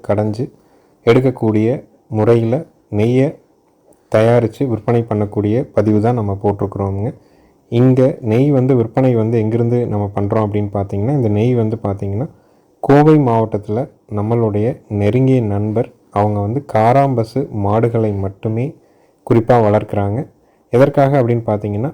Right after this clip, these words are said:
காராம்பசு மாடுகள்ல இருந்து கிடைக்கக்கூடிய நெய்யை விற்பனை செய்யணும். எல்லா இடங்கள்லையும் வந்து பார்த்தீங்கன்னா, நெய் விற்பனை பண்றாங்க.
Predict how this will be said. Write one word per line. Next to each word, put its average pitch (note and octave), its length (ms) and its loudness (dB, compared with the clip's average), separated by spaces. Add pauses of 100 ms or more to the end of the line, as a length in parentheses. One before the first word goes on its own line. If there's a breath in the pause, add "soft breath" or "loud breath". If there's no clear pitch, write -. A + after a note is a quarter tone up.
(160)
காராம்பசு B2+ 460 2
மாடுகள்ல A2 540 0
இருந்து G2+ 300 -4
கிடைக்கக்கூடிய A2 760 -4
நெய்யை A2+ 600 0
விற்பனை G#2+ 500 0
செய்யணும். G2+ 360 -2 (640 soft breath)
எல்லா C#3+ 340 6
இடங்கள்லையும் C3+ 500 2
வந்து A#2+ 520 0
பார்த்தீங்கன்னா, A2 380 -2
நெய் A2 220 0
விற்பனை G#2+ 340 0
பண்றாங்க. G2+ 540 -2